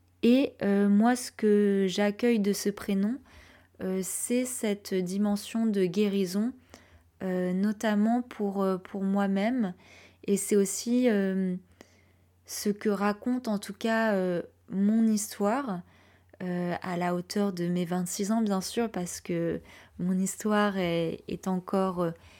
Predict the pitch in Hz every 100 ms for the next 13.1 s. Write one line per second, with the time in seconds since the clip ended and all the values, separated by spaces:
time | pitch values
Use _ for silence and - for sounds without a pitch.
0 | - - 175 202 226 - - 196 180 175
1 | 170 - - 190 196 190 202 202 - -
2 | 220 220 196 185 185 - - 185 180 180
3 | 185 180 - 254 220 226 - - - -
4 | _ - 214 208 196 190 185 196 - 220
5 | 202 196 - 170 170 160 - - 170 170
6 | 170 175 175 175 175 175 170 175 170 175
7 | _ _ _ _ _ _ _ _ - -
8 | - - - - _ _ - 202 214 233
9 | 277 - 220 190 214 269 - - 226 214
10 | 202 196 190 190 185 - _ - - -
11 | 247 240 - 226 220 262 - _ _ 240
12 | 240 - 233 233 247 240 - 247 226 -
13 | 285